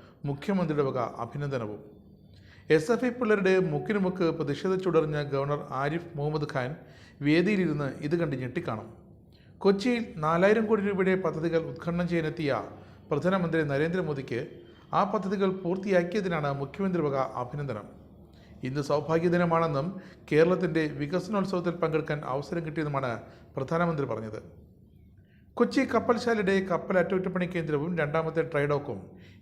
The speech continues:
ഇന്ത്യൻ ഓയിൽ കോർപ്പറേഷൻ്റെ എൽ പി ജി ഇറക്കുമതി ടെർമിനലും മോദി രാജ്യത്തിന് സമർപ്പിച്ചു. പദ്ധതി ഉദ്ഘാടനം ചെയ്യാൻ നേരിട്ടെത്തിയതിന് പ്രധാനമന്ത്രിക്ക്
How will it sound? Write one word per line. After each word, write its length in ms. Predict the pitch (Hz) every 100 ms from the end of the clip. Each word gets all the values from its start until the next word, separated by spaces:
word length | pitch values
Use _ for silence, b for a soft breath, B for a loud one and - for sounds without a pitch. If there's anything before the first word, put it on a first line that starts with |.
| 139
ഇന്ത്യൻ 220 | 139 156
ഓയിൽ 100 | 160
കോർപ്പറേഷൻ്റെ 600 | 165 170 170 160 156 151 160 147
എൽ 120 | 143
പി 80 | 151
ജി 160 | 156 160 165
ഇറക്കുമതി 360 | 147 151 160 160
ടെർമിനലും 400 | 160 147 143 143 202 -
മോദി 280 | 147 160 156 196 - - 143
രാജ്യത്തിന് 480 | 147 160 175 - 143 - - -
സമർപ്പിച്ചു. 460 | 131 131 127 123 143 - _ _ _ _ _ _ _ -
പദ്ധതി 280 | 208 202 254 240
ഉദ്ഘാടനം 340 | - 247 247
ചെയ്യാൻ 200 | 208 220 180
നേരിട്ടെത്തിയതിന് 640 | 175 190 214 202 180 170
പ്രധാനമന്ത്രിക്ക് 680 | 156 143 180 175 160 151